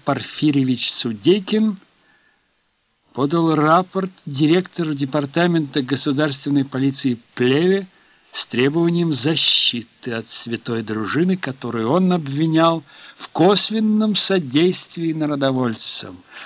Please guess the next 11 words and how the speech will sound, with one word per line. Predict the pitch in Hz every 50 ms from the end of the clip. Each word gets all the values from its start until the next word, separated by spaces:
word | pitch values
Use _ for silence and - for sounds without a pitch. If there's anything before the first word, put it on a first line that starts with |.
| -
оскорблении | - 139 139 - - - 180 175 175 151 131 135 135 135 139 147 165 190 214 220 214 208 214 214 208 202
его | 196 190 180 165 170 180 185 185 180 170 - - - - - - _ _ _ _ _ _
в | - 110
«Женевской | 117 113 135 156 156 165 180 180 - - - - - - 156 143 127 - _ _ _ -
правде», | 120 113 123 127 135 135 143 143 143 135 - 208 247 226 190 - _ _ _ _ _ -
различными | 127 135 135 120 107 110 127 165 165 - - - 135 131 123
словами, | 110 - - 113 110 107 117 143 190 208 208 202 185 - _ _ _ -
подрывающими | - 147 135 135 123 110 98 104 117 147 147 139 - - - 135 135 131
авторитет. | 123 - - - 104 101 98 - 107 87 - - -
Он | 131 156
писал: | 135 - 156 - - - - 85 - -